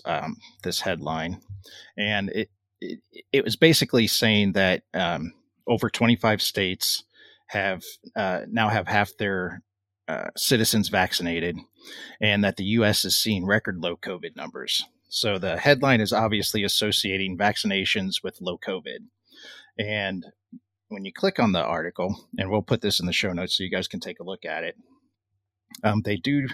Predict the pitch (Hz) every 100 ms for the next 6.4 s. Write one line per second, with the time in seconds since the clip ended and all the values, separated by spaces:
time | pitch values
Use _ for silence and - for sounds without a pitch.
0 | - _ - - - - - 151 127 123
1 | - 113 107 - 107 92 - - 143 127
2 | 131 - 107 98 - 113 - 110 101 113
3 | 113 95 101 90 - 90 90 85 - _
4 | 101 98 101 - 127 135 127 104 - 107
5 | 98 90 98 90 98 90 95 110 110 87
6 | - - -